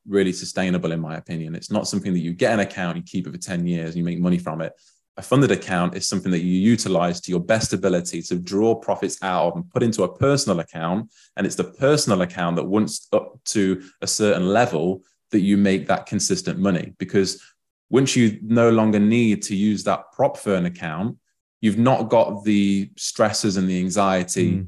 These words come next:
Speaker 1: and the emotions that you do from your own money, because you can go through a drawdown period of ten percent and not worry that you're, you're gonna have to go and do another challenge again, you know? And, and
Speaker 2: Yeah.
Speaker 1: that's normal, it's part of the process. Like,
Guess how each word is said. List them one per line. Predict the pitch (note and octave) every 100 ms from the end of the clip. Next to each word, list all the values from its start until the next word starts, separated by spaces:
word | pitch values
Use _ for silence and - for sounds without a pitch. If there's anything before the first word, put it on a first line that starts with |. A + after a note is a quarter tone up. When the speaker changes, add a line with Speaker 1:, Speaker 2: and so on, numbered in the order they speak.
| -
Speaker 1:
and | F2+
the | F#2
emotions | G2 G#2+ G#2+ - F2 F2 F2+ - _ -
that | F#2+
you | F2 F2+
do | F#2+ F2+
from | F2+ F2+
your | F2+ F2+
own | G#2 A2
money, | F#2+ E2+ F2
because | F2+ - F#2+ G2+
you | F#2+
can | A2
go | G#2+ C#3
through | F3 G#2 F2
a | E2
drawdown | - F2+ E2+ E2+ E2+
period | F#2 E2+ D#2+
of | -
ten | F2+ E2
percent | - G2 E2+ E2+ _ _ _ -
and | G2+
not | G2+ G2+
worry | G2 F#2+ F#2
that | F#2
you're, | F#2 F2+ - - -
you're | F#2+ F#2 G2
gonna | F#2+ F2+
have | F#2
to | G2
go | F#2 G#2+ G2
and | F#2
do | F#2+
another | F#2+ F2+
challenge | F2 A2+ A#2+ G2
again, | F2+ D#2+ D2 - _ _ _ _ _ _ _ _ _
you | F#2
know? | F2+ G#2+ A#2 -
And, | G#2+ G#2
and | A2
Speaker 2:
Yeah. | G2+ G2 A#2
Speaker 1:
that's | C3 -
normal, | C#3 C#3+ D3+ F#2+
it's | -
part | B2 G2+
of | F#2
the |
process. | - B2+ D#3 - E2+ -
Like, | F#2 F2+